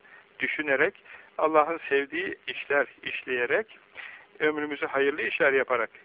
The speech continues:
müminler için hayırlı, ahiret için faydalı, dünya için faydalı, ümmeti Muhammed'e faydalı, kendimiz için, ailemiz için, sevdiklerimiz için faydalı işler yapmakla geçirmeliyiz. Daima Allah'ın bizi gördüğünü,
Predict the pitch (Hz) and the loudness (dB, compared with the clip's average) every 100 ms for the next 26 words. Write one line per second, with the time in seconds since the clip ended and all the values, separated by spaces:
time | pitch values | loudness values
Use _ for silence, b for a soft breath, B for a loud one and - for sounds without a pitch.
0 | _ 131 127 127 127 135 143 160 170 - | _ -18 -14 -10 -8 -6 2 2 2 -8
1 | 135 - 131 123 120 113 - B B B | -10 -6 -4 -4 -4 -6 -8 B B B
2 | - 127 139 165 196 170 151 139 139 131 | 2 2 4 0 0 -6 -8 -4 0 2
3 | 127 120 113 - _ 131 143 170 170 - | 2 0 0 -4 _ -10 2 4 4 0
4 | 139 127 135 123 123 151 202 151 147 147 | -8 -4 -4 -2 -2 -2 -6 -8 -6 -6
5 | 147 139 135 131 127 156 - 127 123 120 | -6 -6 -6 -6 -4 -6 -4 -6 -6 -8
6 | 120 208 226 B - 160 175 180 175 - | -6 -6 -6 B 0 0 2 -4 -6 -10
7 | 170 165 160 160 156 151 - 151 151 - | -6 -2 0 -2 -6 -8 -12 -12 -10 -6
8 | 143 139 - 135 127 - 165 147 139 139 | -6 -6 -8 -8 -10 -12 -8 -6 -4 -2
9 | 170 - B B _ - - 180 175 151 | -4 -6 B B _ -10 2 4 6 2
10 | 139 - 135 127 - 139 139 202 254 B | 0 -6 -6 -6 -6 -6 -6 -6 -8 B
11 | B B - 175 175 165 - 156 151 147 | B B 6 6 6 2 2 0 -2 -4
12 | 151 151 156 147 147 147 165 | -10 -4 0 0 -2 -4 -4